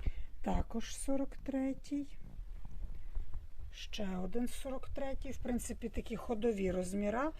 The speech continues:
немає дуже великих шлопаків і водночас немає маленьких.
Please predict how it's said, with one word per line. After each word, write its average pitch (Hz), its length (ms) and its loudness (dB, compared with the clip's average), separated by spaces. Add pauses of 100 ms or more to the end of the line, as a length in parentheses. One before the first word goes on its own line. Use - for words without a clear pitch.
(280)
немає 196 480 2
дуже 190 300 2
великих 185 540 4
шлопаків 247 720 0
і 226 40 -2
водночас 220 600 0
немає 196 440 4
маленьких. 175 760 2